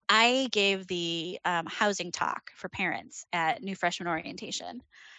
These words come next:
And the way Milwaukee did new freshman orientation, it was multiple sessions within the orientation day, and there were dozens of orientation days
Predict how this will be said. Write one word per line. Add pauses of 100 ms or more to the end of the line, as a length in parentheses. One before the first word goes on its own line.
(360)
And
the
way
Milwaukee
did
new
freshman
orientation, (840)
it
was
multiple
sessions (1040)
within
the (140)
orientation
day, (100)
and
there
were
dozens
of
orientation
days